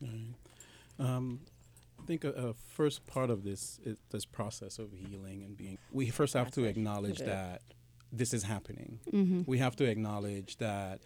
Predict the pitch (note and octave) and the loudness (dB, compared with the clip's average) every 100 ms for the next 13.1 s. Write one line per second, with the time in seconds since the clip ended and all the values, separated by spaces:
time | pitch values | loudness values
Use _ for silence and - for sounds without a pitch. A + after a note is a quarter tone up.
0 | - - - - B2+ A#2+ G#2+ - - C#3 | -16 -16 -8 0 2 2 0 -6 -2 0
1 | C3+ C#3 C3 A2 - C#3+ B2 A#2 G#2 G2+ | 2 2 2 2 0 2 2 2 0 -2
2 | F#2 - F2 - - - G#3 G3 F#3 F#3 | -4 -4 -8 -10 -10 4 10 10 10 6
3 | - A2+ G#2+ B2+ C#3+ A#2+ - G3+ G#3+ C#3+ | 4 -2 2 4 6 4 4 8 8 8
4 | F#2+ F#2+ G#2 F#2+ G2+ F2+ - - - - | 4 -4 -4 -4 -6 -6 -8 -10 -12 -10
5 | - C#3 G3+ F#3+ - D3+ D#3 C3 G#2 G2+ | 2 8 12 12 12 8 6 4 2 -2
6 | - - B2 A#2 C#3+ B2 B2 G2+ G#2+ A#2 | -8 -2 0 2 2 2 2 0 2 2
7 | A#2+ A2+ A2+ G#2+ - B2 A2 - A2+ G#2 | 2 2 2 2 2 4 4 0 -4 -4
8 | - G2+ F#2 G2 G#2+ - - G#3 E3+ D#3+ | -2 -2 -2 -4 -4 -4 4 8 8 10
9 | C#3 C#3+ A#2 - A2+ F#2+ - - - - | 8 8 4 2 -2 -2 -8 -18 -4 4
10 | F3+ D3+ - A2 G2+ - G#2+ - A#2+ A2+ | 6 6 2 -4 -4 -6 -4 -2 0 -2
11 | - - - - - - - D#3 F3 D#3 | -6 -16 -20 -20 -20 -20 -2 4 6 6
12 | A#2+ C3+ B2+ A#2+ A2+ A2 A#2+ A#2 A2+ G#2+ | 4 0 2 2 0 -2 -2 -2 -2 -4